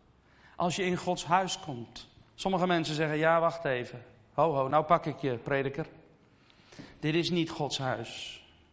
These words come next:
Dat is wel waar. En waarom? "Waar twee of drie vergaderd zijn in zijn naam, is hij in ons midden." Natuurlijk is het dan Gods huis. Maar wij zijn de tempel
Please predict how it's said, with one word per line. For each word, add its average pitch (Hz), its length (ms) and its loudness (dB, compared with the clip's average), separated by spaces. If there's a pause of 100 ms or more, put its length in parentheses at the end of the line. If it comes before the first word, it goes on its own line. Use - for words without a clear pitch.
(140)
Dat 143 100 -12
is - 60 -12
wel 110 220 -8
waar. - 360 -14 (920)
En 156 140 -8
waarom? 156 440 -6 (640)
"Waar 131 160 -10
twee 147 240 -4
of 143 60 -4
drie 143 180 -6
vergaderd 143 400 -4
zijn 143 200 -6
in 143 100 -6
zijn 143 260 -4
naam, 151 400 -4
is 120 140 -10
hij 123 280 -4
in 131 120 -6
ons 123 200 -6
midden." 120 460 -8 (640)
Natuurlijk 131 480 -6
is 117 120 -8
het 127 100 -6
dan 117 200 -6
Gods 113 240 -10
huis. 110 480 -16 (880)
Maar 131 180 -4
wij 165 240 4
zijn 160 320 -4
de 147 180 -4
tempel 139 580 -6